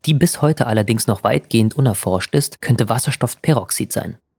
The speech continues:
Dieser Stoff enthält keinerlei Kohlenstoffe und zerfällt zu Wasser und Sauerstoff, wenn ihm bestimmte Salze hinzugefügt werden.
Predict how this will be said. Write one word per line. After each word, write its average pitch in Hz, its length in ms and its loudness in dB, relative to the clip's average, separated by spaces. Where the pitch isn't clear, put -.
Dieser 135 180 4
Stoff - 220 0
enthält 117 340 -2
keinerlei 101 480 0
Kohlenstoffe 95 640 -2
und 113 280 2
zerfällt 113 460 -2
zu 92 180 -2
Wasser 104 340 0
und 113 140 0
Sauerstoff, 104 600 -2
wenn 117 140 2
ihm 151 140 6
bestimmte 120 440 0
Salze 101 380 0
hinzugefügt - 580 -4
werden. - 300 -4